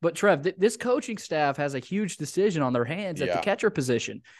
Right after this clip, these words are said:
Speaker 1: You've gotta lock down a catcher for the postseason. You can't, I don't know that you can rotate two guys.
Speaker 2: No. I, I, and to, to, to answer the question,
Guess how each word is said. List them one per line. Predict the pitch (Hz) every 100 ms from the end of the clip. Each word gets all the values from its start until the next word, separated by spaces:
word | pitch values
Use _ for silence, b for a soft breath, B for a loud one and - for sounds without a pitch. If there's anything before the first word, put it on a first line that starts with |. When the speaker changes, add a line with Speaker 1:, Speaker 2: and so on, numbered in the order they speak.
| b
Speaker 1:
You've | 202 180
gotta | 165 165 208
lock | 143 156 175
down | 151 170 196
a | 131
catcher | 156 214 - 131 120 - _ _ _
for | - 156
the | 139
postseason. | 180 - - 135 120 143
You | 185
can't, | 180 -
I | 180
don't | 254
know | 170
that | 247 233
you | 175
can | 147
rotate | 131 180 226 156 -
two | 127
guys. | 110 110 50 - - _ _ _ 107
Speaker 2:
No. | 92 78 78 _ B B B B B
I, | 160
I, | 160 190 - 151 156 156
and | 156
to, | - 170 147
to, | 131 147 -
to | 165 147
answer | 165 165
the | 131
question, | - 131 127 - 113 104 104